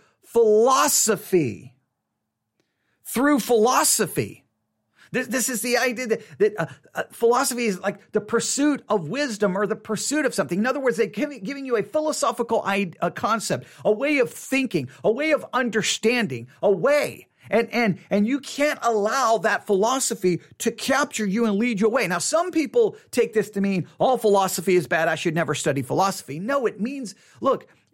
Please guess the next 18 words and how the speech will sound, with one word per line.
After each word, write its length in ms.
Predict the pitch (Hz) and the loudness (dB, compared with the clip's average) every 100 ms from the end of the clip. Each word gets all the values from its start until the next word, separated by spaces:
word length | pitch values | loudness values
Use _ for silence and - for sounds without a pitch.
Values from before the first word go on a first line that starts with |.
| - | -2
even 240 | 294 320 | 0 2
if 120 | 240 | 0
you 140 | 240 240 | 0 2
never 280 | 240 226 | 2 2
walk 280 | 196 220 220 | 2 2 2
into 220 | - 202 | -2 0
a 40 | 190 | -2
philosophy 640 | 190 185 196 196 175 165 | 0 2 2 -2 -4 -4
class, 400 | 127 117 139 - - _ | -4 -8 -10 -20 -20 _
never, 300 | 202 240 277 | -2 0 -2
if 240 | - 170 | -4 -2
you 80 | 190 | 0
never 240 | 202 247 247 | 2 2 0
even 220 | 214 202 | 0 0
read 180 | 220 214 | 0 0
a 60 | |
philosophy 580 | 196 196 196 190 170 151 | 0 2 2 -2 -6 -8
textbook, 640 | 135 - 208 - 120 110 | -6 -6 -8 -8 -10 -12